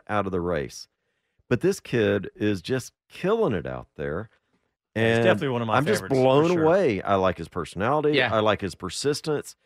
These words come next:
Speaker 1: His maturity on the track is
Speaker 3: But he's
Speaker 1: leaps and
Speaker 3: funny.
Speaker 1: bounds ab-,
Speaker 2: Yeah.
Speaker 1: uh, beyond what I think we've seen of any of the young drivers coming in in quite a while.
Speaker 3: Yeah, I, I, you know what? I'm a hundred percent with you on that.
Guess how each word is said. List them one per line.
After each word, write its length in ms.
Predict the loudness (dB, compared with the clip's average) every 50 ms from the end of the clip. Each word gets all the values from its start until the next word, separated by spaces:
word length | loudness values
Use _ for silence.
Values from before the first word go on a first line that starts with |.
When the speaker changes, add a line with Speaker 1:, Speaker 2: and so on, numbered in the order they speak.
| _ _ -6
Speaker 1:
His 140 | -4 -4 -2
maturity 480 | -2 -4 -2 0 0 0 0 0 -2
on 140 | -4 -4 -4
the 80 | -6 -8
track 480 | -8 -4 -2 0 0 0 -2 -4 -10 _ -4
is 420 | -2 0 0 2 0 -2 -4 -6
Speaker 3:
But 120 | -4 0 0
he's 80 | 0
Speaker 1:
leaps 180 | 0 0 -2 -4
and 100 | -2 -2
Speaker 3:
funny. 200 | -2 0 2 2
Speaker 1:
bounds 600 | 2 4 4 4 2 2 2 0 -2 -6 -8 -12 -10 -4 -4
ab-, 100 | -2 0
Speaker 2:
Yeah. 200 | 2 0 0 -2 -2 _ _ -6
Speaker 1:
uh, 100 | -6 -4
beyond 720 | -2 -2 0 2 2 2 2 2 2 2 0 0 -4 -6 -12 _ _ _ _ _ _ _ _ _ -4
what 120 | 0 0
I 80 | 0 0
think 180 | 0 -4 -4 -2
we've 160 | -4 -4 -4
seen 220 | -4 -2 0 0
of 160 | 0 0 -2 -4 -4
any 220 | -4 -2 0 0
of 100 | -2 -2
the 80 | -2 -2
young 220 | -2 -2 -2 -2
drivers 420 | -2 -2 -2 -2 0 -2 -4 -8 -8
coming 300 | -6 -6 -6 -4 -4 -4
in 160 | -4 -2 -4
in 120 | -4 -6
quite 280 | -6 -6 -4 -4 -2 -2
a 60 | -2
while. 420 | -2 -4 -4 -4 -6 -8 -10 _ _ _ -6
Speaker 3:
Yeah, 220 | -2 -2 -2 0 0 0
I, 140 | 2 2 2
I, 140 | 2 0 -2
you 180 | 0 0 0 0
know 80 | 2
what? 200 | 2 2 2 2 2
I'm 100 | 0 2
a 60 | 2
hundred 200 | 2 0 -2 -4
percent 280 | -6 -2 0 0 0 0
with 140 | -2 -2 -2
you 100 | -2 -2
on 80 | -2 -2
that. 180 | -4 -4 -6